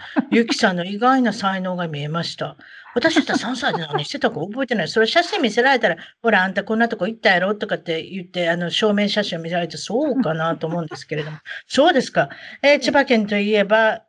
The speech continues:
Speaker 2: 落花生が有名ということなんですけれども、それでピーナッツですか？
Speaker 1: そうですね。
Speaker 2: これは知らなかったですね。ピーナッツが有名っていうことで。
Speaker 1: はい。
Speaker 2: そうですか。
Speaker 1: はい。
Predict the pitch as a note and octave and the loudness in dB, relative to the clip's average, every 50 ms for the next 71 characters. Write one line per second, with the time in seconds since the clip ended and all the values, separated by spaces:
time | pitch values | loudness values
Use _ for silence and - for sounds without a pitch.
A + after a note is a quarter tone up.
0 | _ G#3 A3+ - - - - _ - D4+ D#4 D#4 - B3 F#3+ E3+ D#3 - D3+ D3+ | _ -2 0 0 0 -2 -8 _ 0 2 2 2 0 -2 -2 -2 -4 -6 -10 -10
1 | D#3+ E3 E3+ E3 E3 D#3+ D#3 D#3 D#3 D3+ - C#3+ C#3 C#3+ C#3+ C#3 D3 C#3+ D3+ D3+ | -12 -14 -16 -16 -14 -14 -14 -14 -14 -14 -16 -16 -14 -14 -16 -16 -18 -18 -16 -18
2 | D3+ D3+ D3+ D3+ D3+ C#3+ - - - D3 D3 D3+ - - E3+ D#3+ D#3 D#3+ - - | -18 -20 -18 -18 -18 -18 -16 -16 -14 -14 -12 -12 -8 -8 -6 -6 -8 -8 -6 -4
3 | D#4+ D4+ C4 G3 F3 - - - D3+ C#3+ - - - - - _ _ _ _ _ | -2 -2 -2 -2 -4 -6 -12 -14 -16 -16 -14 -14 -14 -14 -14 _ _ _ _ _
4 | _ _ - - - - - - C#4 - - F#4 A3+ - - - _ - - - | _ _ -18 -16 -8 -4 -2 -2 0 2 2 2 2 0 -2 -8 _ -16 -12 -8
5 | B3 - - - _ _ _ _ _ _ _ _ _ _ _ _ _ - - C#4 | -6 -6 -6 -8 _ _ _ _ _ _ _ _ _ _ _ _ _ -6 -4 0
6 | D#4+ E4+ F4 E4 - - C#4 C4+ C#4 C4+ C4 - F#3+ - - D#3 D3+ C#3+ C#3+ - | 2 2 2 2 0 0 2 2 4 4 2 2 0 0 -2 -8 -12 -12 -16 -16
7 | - D#3+ E3+ D#3+ C#3+ D#3 - _ _ - F#3+ - C#4+ A3+ G3+ - - D#3+ D#3 D3 | -12 -10 -8 -8 -8 -10 -14 _ _ -10 -6 -2 -2 -2 -2 -2 -4 -4 -4 -4
8 | D3 D3 D#3 D#3 D#3 D#3 D3+ D3 D3 _ _ D#3 D#3 D3+ - D3+ D3 - D3+ D3+ | -6 -8 -10 -10 -8 -8 -10 -10 -12 _ _ -18 -16 -14 -14 -14 -14 -14 -14 -14
9 | D#3 D#3 D#3+ - - - G#3 G3 F#3+ F3 E3 C#3 - - - E3 D3 | -14 -16 -18 -16 -8 -6 -4 -4 -2 -4 -4 -6 -6 -6 -6 -6 -6